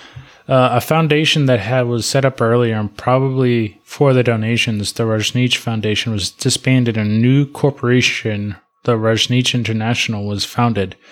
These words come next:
But the organization's website makes no mention of this except that he went to spread the word in the U S. In the U S, Rajneesh and his followers bought sixty-four thousand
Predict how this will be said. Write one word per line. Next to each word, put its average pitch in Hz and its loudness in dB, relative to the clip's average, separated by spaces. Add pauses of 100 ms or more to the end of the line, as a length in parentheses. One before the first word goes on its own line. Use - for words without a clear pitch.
(680)
But 147 0
the 151 0
organization's 143 2
website 117 0
makes 113 -2
no 135 4
mention 170 2
of 110 -2
this 104 0
except - -6 (300)
that 120 0
he 127 0
went 131 0
to 151 2
spread 117 -2
the 113 2
word 113 -4
in 107 -4
the 101 -2
U 98 0
S. - -4 (1200)
In 190 4
the 220 4
U 139 2
S, - 0 (800)
Rajneesh 139 2
and 147 2
his 127 0
followers 110 -2
bought 110 -4 (100)
sixty-four 151 0
thousand 117 0